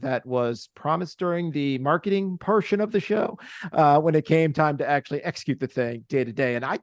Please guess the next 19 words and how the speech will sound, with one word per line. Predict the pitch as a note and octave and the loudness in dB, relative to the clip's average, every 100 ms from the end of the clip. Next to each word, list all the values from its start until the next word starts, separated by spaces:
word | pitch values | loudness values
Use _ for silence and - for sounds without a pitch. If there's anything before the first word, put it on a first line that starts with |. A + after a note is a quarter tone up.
| - | -2
this | A3+ G#4+ | -2 -2
is | |
from | - F3+ | -2 0
a | C#3 | 4
guy | C#3 C3+ | 4 4
that | B2+ C3 C3 | 4 0 0
did | E3 E3 | -2 2
ops | D3 C#3+ | 2 0
his | - D3+ | -6 -2
whole | D3+ | 2
life, | D3 F3 | 2 2
but | C#3+ | 4
I | D3+ | 2
was | C3+ | 2
doing | A2 F3+ | 4 4
them | F3 | 4
in | D#3+ | 0
a | C#3 | 0
different | D#3 D3+ C#3 | -4 -6 -14